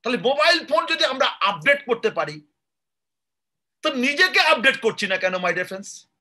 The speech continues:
আর যারা নিজেকে update করবে না, হে, এইভাবে নামবে। ওকে, তাহলে failure হওয়ার রাস্তাগুলো আমি আপনাদের বলছি যে কি জন্য failure হবেন। যদি মনে করেন যে, "ইয়েস, আমি লাইফে failure হওয়ার মন্ত্র চাই",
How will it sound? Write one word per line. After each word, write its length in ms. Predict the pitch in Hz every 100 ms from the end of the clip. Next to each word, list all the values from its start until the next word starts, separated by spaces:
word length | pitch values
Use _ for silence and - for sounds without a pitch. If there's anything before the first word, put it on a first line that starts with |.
| _ _ _ _ _ _ _ -
আর 80 | 262
যারা 380 | - 339 359 381
নিজেকে 280 | 349 339 311
update 420 | 285 226 262 -
করবে 240 | 220 220
না, 400 | 190 214 151 _ _ _ _ -
হে, 60 |
এইভাবে 960 | 240 - 220 262 302 311 302 208 196 190
নামবে। 360 | 147 113 - _ _ _ _ _ _ _ _ _ _ _ _ -
ওকে, 340 | 165 147 156 _ _ _
তাহলে 180 | 165 185
failure 580 | - 175 220 233 233 220
হওয়ার 240 | 196 202
রাস্তাগুলো 480 | 185 170 - 190 185
আমি 100 | 185
আপনাদের 300 | 180 170 170
বলছি 320 | 156 156 - _ _ _ -
যে 80 | 151
কি 260 | 170 226
জন্য 380 | 196 185 180 202
failure 400 | - 156 156 139
হবেন। 240 | 113 104 _ _ _ 175
যদি 240 | 208 196
মনে 160 | 208 240
করেন 300 | 247 240 214
যে, 180 | 220 220
"ইয়েস, 340 | 202 247 -
আমি 320 | 202 220 196 _ _ _ _ 135
লাইফে 420 | 165 240 262 247
failure 580 | - 156 226 269 285 226
হওয়ার 240 | 262 247
মন্ত্র 300 | 247 240 254
চাই", 260 | 247 233